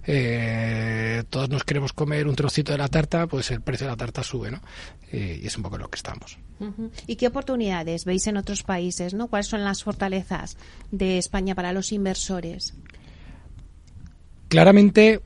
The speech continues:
Speaker 1: eh, ahora mismo estamos en una, en una situación que tanto por crecimiento económico, y me, me atrevería a decir que por una situación, eh, geoestratégica, eh, casi, eh, somos un destino atractivo para el comprador internacional,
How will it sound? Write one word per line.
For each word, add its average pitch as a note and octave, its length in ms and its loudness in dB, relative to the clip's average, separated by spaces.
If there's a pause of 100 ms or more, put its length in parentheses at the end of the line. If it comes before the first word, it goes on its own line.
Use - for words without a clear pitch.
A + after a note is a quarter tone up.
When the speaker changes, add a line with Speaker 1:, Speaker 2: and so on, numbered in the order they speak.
Speaker 1:
eh, C#3+ 600 6
ahora D#3 240 6
mismo F3+ 220 10
estamos D#3 340 6
en D#3+ 120 10
una, D#3+ 300 8
en E3 140 6
una E3 160 8
situación D3 600 4
que A#2 120 0
tanto A#2 300 -2
por A#2 160 -4
crecimiento C3 460 0
económico, B2+ 440 0
y - 20 -4
me, G#2+ 220 -4
me C3 160 -2
atrevería A2+ 460 2
a D#3+ 40 6
decir B2 380 2
que G#2 140 -4
por A2+ 200 -4
una C3 200 0
situación, D3 920 4 (160)
eh, B2 600 -2
geoestratégica, B2 1300 0 (420)
eh, A2+ 680 0 (100)
casi, F3 480 6
eh, A#2 420 -4 (340)
somos D3+ 420 6
un F3+ 60 10
destino D#3 340 4
atractivo B2 600 -4 (400)
para A2 340 0
el G#2+ 180 -6
comprador B2 560 0
internacional, C3+ 680 0